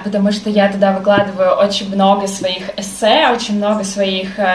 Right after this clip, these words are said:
каких-то личных переживаний. И у меня вообще блог, э, он всегда был такой в формате личного дневника, чтобы мои знакомые в целом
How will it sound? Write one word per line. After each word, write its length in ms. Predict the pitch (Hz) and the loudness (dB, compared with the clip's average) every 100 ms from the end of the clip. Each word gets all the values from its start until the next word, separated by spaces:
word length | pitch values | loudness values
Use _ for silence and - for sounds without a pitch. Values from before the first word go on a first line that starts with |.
| 185 | -2
каких-то 380 | 196 214 208 202 | -6 -6 -4 -2
личных 440 | 226 - 190 190 | -2 -2 -4 -6
переживаний. 840 | 202 196 196 190 214 320 240 214 196 - - 196 | -8 -8 -4 0 0 0 -2 -4 -8 -14 -12 -4
И 520 | 214 208 202 196 190 | -2 2 2 2 0
у 60 | |
меня 160 | 214 311 | 0 0
вообще 220 | 214 - | -2 -4
блог, 400 | 208 202 240 - | 2 2 2 -2
э, 320 | 131 143 208 208 | -4 -2 -2 0
он 140 | 226 | -2
всегда 260 | 233 233 208 | -2 0 0
был 120 | 180 | -2
такой 380 | 196 196 185 185 | -4 -2 -2 -2
в 60 | |
формате 380 | 202 196 190 196 | -4 0 -2 -2
личного 340 | 208 - 190 | -4 -4 -6
дневника, 680 | 190 196 202 262 294 403 - - | -4 -2 -2 0 0 0 -4 -6
чтобы 1120 | 196 - 214 208 202 202 196 190 190 185 175 - | -8 -2 0 4 4 6 6 4 4 0 0 -2
мои 180 | 226 220 | -2 -2
знакомые 500 | 214 226 339 508 359 | -2 0 0 0 -4
в 60 | - | -4
целом 480 | 294 277 247 240 | -2 0 0 -4